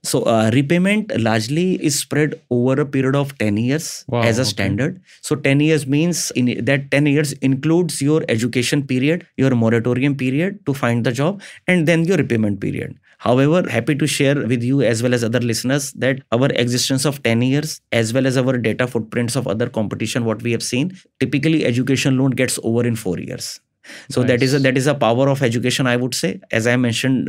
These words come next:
Speaker 1: previously, there is a upward mobility in the post-education situation.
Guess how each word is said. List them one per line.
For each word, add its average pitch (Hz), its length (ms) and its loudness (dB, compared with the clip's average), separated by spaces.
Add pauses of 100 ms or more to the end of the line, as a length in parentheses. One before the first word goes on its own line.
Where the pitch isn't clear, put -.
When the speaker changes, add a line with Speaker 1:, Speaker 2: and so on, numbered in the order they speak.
(120)
Speaker 1:
previously, 123 420 0
there 135 160 0
is 117 120 -4
a - 140 -4
upward 127 480 -4
mobility 123 520 0
in 120 380 -2
the 101 140 -2
post-education 113 920 -4
situation. 110 560 -6